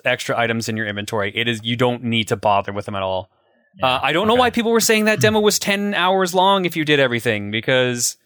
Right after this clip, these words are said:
Speaker 1: I had almost everything done at, like, five.
Speaker 2: Yeah, mine took about four or five hours.
Speaker 1: The,
Speaker 2: I don't
Speaker 1: the
Speaker 2: know, maybe, like, playing through on hard
Speaker 1: Here, no,
Speaker 2: as well.
Speaker 1: no, you don't
Speaker 2: I
Speaker 1: even need it. The only thing you need to do on hard is fight the boss of the demo. That's it.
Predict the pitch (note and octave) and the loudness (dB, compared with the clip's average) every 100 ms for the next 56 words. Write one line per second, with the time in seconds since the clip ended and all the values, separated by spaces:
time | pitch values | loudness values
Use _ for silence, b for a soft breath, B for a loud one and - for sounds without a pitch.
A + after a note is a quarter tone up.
0 | _ _ _ _ _ B2 C#3 E3 F3+ E3+ | _ _ _ _ _ -2 0 0 0 0
1 | - D#3+ G3 G3 F#3 F#3 E3+ E3+ D#3+ C#3 | 2 2 4 2 2 0 0 0 0 0
2 | C#3+ D#3 C3+ C#3 C3+ B2+ - - _ _ | 0 0 -2 0 0 0 -2 -12 _ _
3 | - D3 C3 A2 F#2+ - - _ _ _ | -4 0 2 0 -2 -10 -20 _ _ _
4 | _ _ _ _ _ _ _ A#2 B2 C3+ | _ _ _ _ _ _ _ -2 0 2
5 | C#3 D3+ C3+ A#2+ F#2+ G#2+ G2+ G2 F#2+ F#2 | 0 -2 0 0 0 -2 0 0 -2 -4
6 | F#2 F2+ F2+ F2 F3 F#3+ F3 F3 C3+ C3+ | -4 -6 -6 -2 0 0 2 2 4 2
7 | C#3 C#3 B2+ G#2 - B2 A#2 B2 A#2 A2 | 2 2 2 -2 -2 -2 0 0 2 0
8 | - G#2+ A2+ A2+ A2+ A#3 G3 G2 C3+ G#3 | -2 2 2 2 2 2 2 0 2 2
9 | C3+ F3 F3+ F3 G3 - D#3 E3+ G#3+ A#3+ | 2 2 2 2 0 -2 0 2 2 2
10 | A3 G3+ F#3+ F#3 F3+ D3 D3 F3+ G#3+ - | 2 2 2 2 2 2 2 4 2 2
11 | C#3+ - - D3+ C#3+ C#3 A#2+ B2+ C#3 - | 0 0 0 -2 0 0 2 0 0 -2
12 | - A#2+ A#2+ B2 F#2 - _ A#2+ - A#2 | -2 -2 -2 -2 -4 -8 _ -2 0 -2